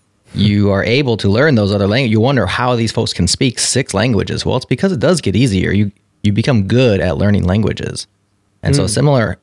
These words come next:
Speaker 1: thing happens, I think, with programming languages, especially when they're in the same kind of realm. But the real advantage, or I think the real benefit,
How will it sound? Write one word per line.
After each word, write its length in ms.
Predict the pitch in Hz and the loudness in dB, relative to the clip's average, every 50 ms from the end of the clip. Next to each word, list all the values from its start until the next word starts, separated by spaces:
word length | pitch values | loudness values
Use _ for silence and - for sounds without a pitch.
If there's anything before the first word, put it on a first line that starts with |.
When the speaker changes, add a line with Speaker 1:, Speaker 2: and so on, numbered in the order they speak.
| _ - | _ -4
Speaker 1:
thing 120 | 104 104 | -2 -2
happens, 360 | 90 92 104 135 - - - - | 0 -2 -4 -4 -4 -4 -4 -4
I 80 | - | -4
think, 180 | - - - - | -4 -6 -6 -6
with 140 | - - - | -8 -8 -4
programming 340 | 110 120 113 110 95 90 87 | -4 -2 0 0 -2 -2 -2
languages, 540 | 85 82 - - - - - - - - - _ _ _ _ _ _ - | -4 -4 -4 -6 -8 -8 -8 -8 -8 -10 -10 _ _ _ _ _ _ -12
especially 360 | - - - 104 101 - 101 | -10 -4 -4 -4 -2 -2 -2
when 160 | 98 98 98 92 | 0 0 0 0
they're 140 | 92 92 | 2 2
in 100 | 92 92 | 2 0
the 60 | 87 - | 0 -2
same 260 | - - - 92 92 | -4 -4 -2 -2 -4
kind 200 | - - 87 87 | -4 -4 -4 -4
of 80 | 85 | -4
realm. 580 | 85 - 87 92 101 117 135 160 185 196 185 - _ _ _ _ _ _ _ - | -2 -2 -2 0 0 0 2 2 2 2 0 -2 _ _ _ _ _ _ _ -8
But 220 | - 113 107 95 | -4 -4 -4 -2
the 80 | 95 104 | -2 -2
real 560 | 107 120 139 170 175 143 117 107 104 104 - _ _ _ _ _ _ _ _ _ _ _ _ _ _ - - | 0 0 2 2 2 2 2 2 0 -2 -6 _ _ _ _ _ _ _ _ _ _ _ _ _ _ -8 -6
advantage, 680 | 98 98 92 92 101 107 123 139 - - 98 90 90 | -4 -4 -2 -2 -2 0 0 -2 0 0 -2 -2 0
or 40 | 95 | 0
I 40 | 95 | 0
think 120 | 110 98 | 0 0
the 60 | 95 95 | 0 2
real 160 | 107 123 120 | 2 0 0
benefit, 640 | 95 101 101 110 123 131 - 92 - - - - | 0 -2 0 0 -2 -2 -2 -4 -4 -4 -6 -10